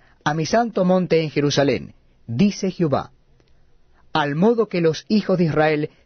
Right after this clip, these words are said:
traen la ofrenda en utensilios limpios a la casa de Jehová.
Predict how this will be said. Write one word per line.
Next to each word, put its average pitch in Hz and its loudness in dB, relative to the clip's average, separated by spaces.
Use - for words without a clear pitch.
traen 180 2
la 147 2
ofrenda 139 0
en 135 -2
utensilios 170 0
limpios 127 0
a 151 -2
la 131 0
casa 139 -2
de 127 -2
Jehová. 110 -4